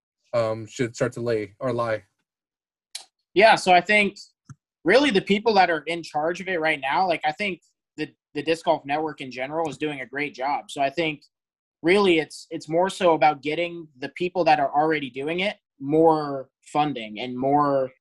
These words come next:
Speaker 2: uh, ability to be able to be more creative. 'Cause really,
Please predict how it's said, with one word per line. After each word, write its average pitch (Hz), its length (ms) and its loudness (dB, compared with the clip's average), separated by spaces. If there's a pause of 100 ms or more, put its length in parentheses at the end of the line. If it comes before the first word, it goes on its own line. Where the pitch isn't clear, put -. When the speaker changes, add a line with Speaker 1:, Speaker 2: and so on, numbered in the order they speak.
(460)
Speaker 2:
uh, 127 480 2 (120)
ability 147 500 -4
to 135 60 -12
be 139 160 -6
able 139 160 -10
to 127 60 -10
be 135 140 -8
more 139 200 -4
creative. 131 680 -4 (280)
'Cause 147 180 -2
really, 170 560 4